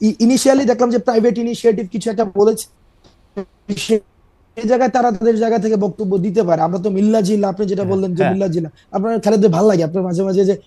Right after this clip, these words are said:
Speaker 1: গতকালের প্রোগ্রামে
Speaker 2: হ্যাঁ,
Speaker 1: দেখেছি,
Speaker 2: হ্যাঁ।
Speaker 1: আপনি যে ডায়ালেক্ট
Speaker 2: না, না।
Speaker 1: ইউজটাকে খুব, মানে, পাবলিক এনগেজ করেন।
Speaker 2: ওকে,
Speaker 1: I
Speaker 2: আপনারা,
Speaker 1: appreciate it।
Speaker 2: আগে
Speaker 1: না,
Speaker 2: আমরা,
Speaker 1: এটা
Speaker 2: আমরা, আমরা এটা ফরওয়ার্ড
Speaker 1: এই যে,
Speaker 2: করি।
Speaker 1: না, আমাদের
Speaker 2: যে,
Speaker 1: এই যে,
Speaker 2: যে
Speaker 1: হ্যাঁ।
Speaker 2: ধরেন, তাহলে সরকার এটাকে মনে করছে আপনাদের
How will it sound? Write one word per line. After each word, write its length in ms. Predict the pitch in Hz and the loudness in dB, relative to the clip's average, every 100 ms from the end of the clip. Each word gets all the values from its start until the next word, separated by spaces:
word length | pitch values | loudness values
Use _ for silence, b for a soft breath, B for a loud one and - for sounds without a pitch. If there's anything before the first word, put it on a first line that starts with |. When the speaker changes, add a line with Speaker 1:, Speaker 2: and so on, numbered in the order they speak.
| _ | _
Speaker 1:
গতকালের 400 | 170 190 196 196 | -2 0 0 0
প্রোগ্রামে 280 | 185 185 214 | 4 4 6
Speaker 2:
হ্যাঁ, 200 | 196 139 | 6 6
Speaker 1:
দেখেছি, 220 | 120 196 | 4 0
Speaker 2:
হ্যাঁ। 360 | 214 - _ - | 0 -4 _ -4
Speaker 1:
আপনি 160 | 202 190 | 0 0
যে 140 | 190 | 2
ডায়ালেক্ট 340 | 170 180 202 | 2 2 4
Speaker 2:
না, 60 | 139 | 4
না। 80 | 131 | 4
Speaker 1:
ইউজটাকে 260 | 107 180 | 2 -2
খুব, 160 | 185 180 165 | -4 -4 -4
মানে, 180 | 165 165 | -4 0
পাবলিক 300 | 180 170 180 | 0 2 0
এনগেজ 300 | 175 185 - | 2 2 4
করেন। 100 | 185 | 4
Speaker 2:
ওকে, 200 | 156 160 - | 4 2 0
Speaker 1:
I 40 | |
Speaker 2:
আপনারা, 200 | 170 220 | 2 4
Speaker 1:
appreciate 380 | 208 202 196 156 | 4 2 2 0
it। 40 | 139 - | -4 -2
Speaker 2:
আগে 160 | 139 226 | 0 2
Speaker 1:
না, 80 | |
Speaker 2:
আমরা, 140 | 226 214 | 4 6
Speaker 1:
এটা 100 | - | 4
Speaker 2:
আমরা, 140 | 180 | 4
আমরা 220 | 175 175 | 4 4
এটা 120 | 175 185 | 4 4
ফরওয়ার্ড 300 | 170 160 - | 2 2 2
Speaker 1:
এই 60 | |
যে, 80 | 254 | -2
Speaker 2:
করি। 80 | - | 0
Speaker 1:
না, 80 | 202 | 0
আমাদের 360 | 160 202 247 247 | 2 4 4 4
Speaker 2:
যে, 60 | |
Speaker 1:
এই 60 | 240 - _ _ _ _ | 2 -2 _ _ _ _
যে, 60 | 156 | -4
Speaker 2:
যে 100 | 147 | 0
Speaker 1:
হ্যাঁ। 100 | 190 | 2
Speaker 2:
ধরেন, 300 | 190 220 226 | 4 4 2
তাহলে 380 | - 214 247 - - _ _ _ - | 2 4 4 4 -6 _ _ _ -20
সরকার 400 | - 165 160 240 | 0 2 6 4
এটাকে 340 | 240 240 285 202 | 4 4 4 4
মনে 220 | 175 190 | 2 2
করছে 260 | 202 208 233 | 4 2 4
আপনাদের 360 | 185 - 180 | 2 2 0